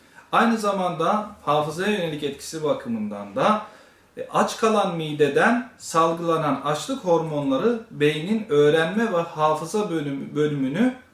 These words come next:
pozitif olarak etkilemektedir. İşte, e, bu gibi de orucun beyne olan neyleri de var? Faydaları da var.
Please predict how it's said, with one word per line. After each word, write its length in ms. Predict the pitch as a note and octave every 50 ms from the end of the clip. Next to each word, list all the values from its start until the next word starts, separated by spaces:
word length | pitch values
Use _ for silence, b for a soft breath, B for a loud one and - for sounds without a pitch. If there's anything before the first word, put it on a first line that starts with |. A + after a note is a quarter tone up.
| _ _
pozitif 480 | A3 A3+ A3+ A3 G#3+ - - F3+ -
olarak 420 | D#3+ C#3+ C#3+ C#3+ C#3 - A3+ - - B B B B B B -
etkilemektedir. 1200 | D#3 D#3 - - D#3+ D3 C#3+ C#3 C#3 C3+ B2 A#2+ - - B2 G#2+ G2 G#2 G2+ G2 - - - - -
İşte, 500 | - - - - G3+ G#3 A3 G#3+ - B B B B B B B _ C#3
e, 600 | C3+ C3 B2+ B2 A#2+ A#2 A2+ A#2 A#2+ C3 D3+ F3+
bu 160 | A3 C#4+ C4
gibi 320 | A3 F#3+ E3 C#3+ C3+ B2 A#2
de 320 | C3 E3 A3 B3 A#3+ - -
orucun 600 | D#3 D#3+ D3+ D3 C#3 D3 D#3+ G3 A3+ A3+ G#3+ G#3 - -
beyne 460 | C3+ C3 C3+ C#3 C#3 C#3+ D#3+ G#3 A#3 G3+
olan 440 | D#3+ D3 D#3 F3+ G#3 G#3+ G#3+ G#3 - - -
neyleri 380 | D3 D3+ D3+ D3+ D3 C#3 B2+
de 140 | B2+ B2 B2
var? 160 | D3+ F#3 G3+ - - - -
Faydaları 540 | D#3 D3+ D3 C#3 C3+ B2+ B2 A2+ A2+ A2
da 240 | - F#3+ G#3 G#3 G#3+ B B B B B B _
var. 400 | - C#3 C#3+ - A#2 G#2 G2 G2